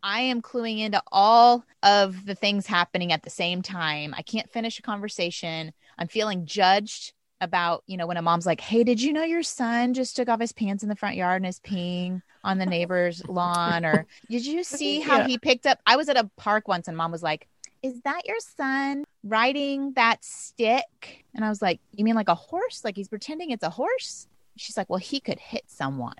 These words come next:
Speaker 1: I'm like, "Is he hitting
Speaker 2: Oh my
Speaker 1: someone?
Speaker 2: goodness.
Speaker 1: Is he hitting someone? Because if he's not, let him ride the horse."
Speaker 2: That's
Speaker 1: But it
Speaker 2: right.
Speaker 1: was, like,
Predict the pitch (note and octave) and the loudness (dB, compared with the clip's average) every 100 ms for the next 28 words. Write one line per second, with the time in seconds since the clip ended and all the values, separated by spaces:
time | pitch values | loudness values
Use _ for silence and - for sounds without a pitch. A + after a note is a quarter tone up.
0 | - E3+ F3 - _ C#4 G#4 C5 B4+ C#4 | -12 -8 -6 -8 _ -4 -2 -2 0 2
1 | D4 D4 C#4 C#4 B4 C4+ C4 B3+ C4 B3 | 2 2 0 0 -2 -4 -8 -10 -10 -8
2 | A#3+ F#4 G#4 - E4 D#4+ D#4+ - - D4+ | -10 -14 -12 -8 -8 -8 -8 -10 -4 -2
3 | C#4+ C4+ B3+ - - C#4 B3+ G3+ D3+ - | -2 -4 -10 -16 -6 0 0 0 -6 -10
4 | D5+ D#5 - - G3+ G3 G3 G#3 E4 D4+ | -12 -10 -8 -8 -8 -10 -12 -2 4 4
5 | C4 - _ A3+ B3 C4 C#4+ C4+ B3 D#4+ | 4 2 _ 0 2 4 2 2 6 8
6 | D4 - - _ - B4+ F#4 - - - | 8 4 -20 _ -10 -8 -8 0 4 6
7 | - D4 B3+ - - - - A#3+ B3+ | 6 6 2 -4 -18 -20 -8 0 2